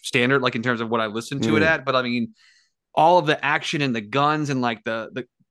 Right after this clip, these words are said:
Speaker 1: like, especially when that prison sequence or even in the end when they're in this, like, high-rise tower and there's, like, helicopters coming in,
Speaker 2: Yeah.
Speaker 1: attacking them from outside. Like,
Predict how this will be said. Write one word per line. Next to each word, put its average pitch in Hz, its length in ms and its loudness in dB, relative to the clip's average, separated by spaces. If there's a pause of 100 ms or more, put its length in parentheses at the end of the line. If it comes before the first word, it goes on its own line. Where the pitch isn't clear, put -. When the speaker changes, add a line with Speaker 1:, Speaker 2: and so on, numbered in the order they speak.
(160)
Speaker 1:
like, 123 240 -4
especially 165 420 -2
when 127 140 2
that 110 220 0
prison 147 280 0
sequence 156 420 -2
or 143 80 2
even 151 200 2
in 143 60 0
the 131 160 -2
end 135 200 0
when 139 120 2
they're 127 120 0
in 127 80 -2
this, 123 200 -4
like, 113 140 -2
high-rise 127 480 0
tower 131 360 -2
and 123 80 -4
there's, 107 140 -6
like, 101 120 -14
helicopters 143 680 0
coming 143 280 -2
in, 143 420 -2
Speaker 2:
Yeah. 98 300 2
Speaker 1:
attacking 143 480 0
them 143 240 2
from 135 140 0
outside. 135 640 2 (640)
Like, 123 240 2